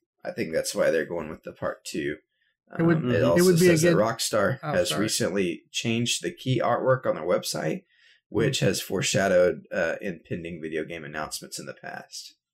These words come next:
Speaker 2: Okay.
Speaker 3: Nice.
Speaker 2: Cool.
Speaker 1: So
Speaker 2: I was gonna say, too, I didn't mean to interrupt you there, Hunter.
Speaker 1: No, you're okay.
Speaker 2: Um, but the other thing, you know, we were talking the other day about games where you could vote on what to do as a, as a
Speaker 3: Mm-hmm.
Speaker 2: group. That would be a good group party game.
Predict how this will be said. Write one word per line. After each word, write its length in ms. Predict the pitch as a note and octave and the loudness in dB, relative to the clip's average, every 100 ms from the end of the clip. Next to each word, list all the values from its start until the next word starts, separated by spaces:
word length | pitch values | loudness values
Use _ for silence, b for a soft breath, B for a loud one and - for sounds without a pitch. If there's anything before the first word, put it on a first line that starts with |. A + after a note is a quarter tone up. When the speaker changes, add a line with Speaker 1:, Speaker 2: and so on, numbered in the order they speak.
| _ D3 | _ -12
Speaker 2:
Okay. 240 | D3 D3 B2+ | -10 -8 -6
Speaker 3:
Nice. 400 | A#2 A2 - - _ _ - | -4 -6 -12 -20 _ _ -10
Speaker 2:
Cool. 240 | D3 D3 G3 | -10 -10 -14
Speaker 1:
So 440 | - C3+ A2 A2 C3+ _ _ _ _ - | -8 -2 -2 -4 -10 _ _ _ _ -6
Speaker 2:
I 60 | F3+ | 2
was 140 | F3 | 4
gonna 160 | F#3 F#3 | 4 4
say, 200 | E3 E3 | 4 2
too, 200 | D#3 E3+ | 2 2
I 60 | D#3+ | 4
didn't 180 | D#3 D#3 | 4 2
mean 120 | D3 | 0
to 60 | C#3+ | -6
interrupt 380 | C#3 C#3+ - D3+ | -6 -6 -6 -12
you 60 | |
there, 180 | C#3+ C#3+ D3 | -12 -12 -12
Hunter. 240 | C#3+ C#3+ | -14 -6
Speaker 1:
No, 140 | B2 A#2+ | 0 2
you're 180 | A#2 C#3 | 4 4
okay. 180 | D#3+ | 2
Speaker 2:
Um, 300 | D3+ C#3+ C#3+ C#3+ | 2 -2 -8 -10
but 120 | D3+ | 0
the 140 | E3 | 4
other 200 | F#3+ A#3+ | 4 2
thing, 480 | D#3+ D#3+ D3+ D3+ D#3+ _ _ _ _ _ _ _ _ _ _ _ | 0 0 2 0 -2 _ _ _ _ _ _ _ _ _ _ _
you 160 | F3+ E3+ | 2 4
know, 120 | E3 | 6
we 120 | D#3+ | 8
were 80 | D#3+ | 6
talking 240 | E3+ D3+ | 4 2
the 120 | D#3 D#3 | 4 4
other 140 | D3+ | 4
day 220 | D3+ D#3 | 4 4
about 300 | D#3 D3 D3+ | 4 2 0
games 320 | D#3 D#3 D#3 D3 | 2 4 4 4
where 140 | D3+ | 2
you 100 | D3 | 2
could 160 | D3+ C#3+ | -2 0
vote 220 | D3 D#3 | 2 2
on 180 | D3+ D3 | 2 0
what 240 | D#3 E3 | -2 -2
to 80 | D#3 | -4
do 280 | D3 D#3 F3 - _ _ _ _ | 0 2 2 -4 _ _ _ _
as 180 | D#3 C#3 | -4 -2
a, 160 | C#3 D3+ | -2 0
as 140 | D3 | 2
a 60 | C3 | 4
Speaker 3:
Mm-hmm. 120 | C#3+ | 4
Speaker 2:
group. 220 | D#3+ F3+ - | 4 2 0
That 160 | D#3+ | 0
would 120 | F#3 E3 | 2 4
be 80 | D#3+ | 4
a 40 | |
good 260 | C#3+ D3+ C#3+ | 4 0 0
group 240 | D3 D3 | -2 0
party 280 | D#3 D#3 | 0 0
game. 100 | C#3+ | 0